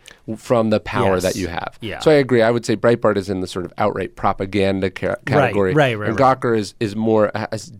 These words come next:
Speaker 1: different societal issues. But I would say it, it is strange that he sort of singularly decides on this outlet. Um, but one of the things I speculate in the book is, like, what if in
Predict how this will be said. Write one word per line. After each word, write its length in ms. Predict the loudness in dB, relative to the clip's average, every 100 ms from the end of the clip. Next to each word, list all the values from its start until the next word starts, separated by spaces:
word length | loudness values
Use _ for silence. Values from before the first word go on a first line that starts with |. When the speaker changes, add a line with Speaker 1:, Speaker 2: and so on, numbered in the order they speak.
| -2
Speaker 1:
different 520 | -2 0 -4 -4 -12
societal 840 | -12 -8 -4 -2 -2 -4 -6 -8 _ _ _
issues. 720 | -4 -4 -8 -10 -12 -16 -20 _ _ _ -2
But 320 | 0 0 -6 _ _
I 80 | -4
would 180 | -4 -6
say 520 | -4 -2 0 -2 -6 -12 _ _ _ -2
it, 120 | 0
it 140 | 0 2
is 180 | 0 0
strange 560 | -6 0 2 2 0
that 120 | -2
he 60 | -4
sort 220 | -4 -4
of 180 | -4 -6 _ _ _ _ _
singularly 960 | -12 -8 2 2 4 2 2 2 0 -2
decides 420 | -2 0 -2 -2
on 120 | -4
this 180 | -6 -4
outlet. 600 | -4 -4 -4 -8 -10 -14 _
Um, 320 | -6 -6 -6 -2
but 80 | 0
one 180 | 2 2
of 60 |
the 100 | 2
things 300 | 0 -2 0
I 60 | -2
speculate 460 | -2 -4 -2 -4
in 60 | -4
the 80 | -4
book 220 | -4 -4
is, 100 | -8
like, 120 | -10 -10 -20 _ -8
what 260 | 0 2
if 200 | 2 0
in 260 | -4 -6 -10